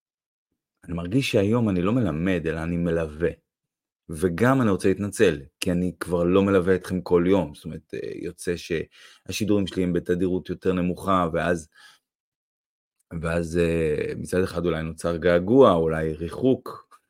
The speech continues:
<laughs> ניכור. <laughs> אה, אז רק להגיד, אה, אני עדיין כאן, פשוט, אה, אפילו אתמול אמרתי לחברה שבא לי לעשות שידור, אבל לא יכול עכשיו. כאילו, לפעמים כשבא לי לעשות שידור, אני לא יכול,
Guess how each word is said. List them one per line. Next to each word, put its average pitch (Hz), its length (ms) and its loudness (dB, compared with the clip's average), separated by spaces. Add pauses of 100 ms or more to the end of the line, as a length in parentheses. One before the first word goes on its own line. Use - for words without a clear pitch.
<laughs> - 380 -20
ניכור. 98 720 0 (240)
<laughs> - 1200 -12
אה, 95 340 6 (120)
אז 92 160 -2
רק 110 200 2
להגיד, 101 440 4
אה, 82 340 4 (260)
אני 87 160 -4
עדיין 101 280 -2
כאן, 85 400 -4
פשוט, 82 420 -8
אה, 80 260 0 (100)
אפילו 107 220 -2
אתמול 101 240 -2
אמרתי 87 320 -6
לחברה 80 640 -8
שבא - 360 -16
לי 123 120 -12
לעשות 123 320 -14
שידור, 117 600 -2
אבל - 160 -14
לא 113 120 -2
יכול 113 300 2
עכשיו. - 440 -8 (200)
כאילו, 80 220 -10
לפעמים 104 420 -2
כשבא 92 260 -6
לי 101 60 0
לעשות 98 260 -6
שידור, 110 380 0
אני 87 200 0
לא 90 200 0
יכול, - 440 -6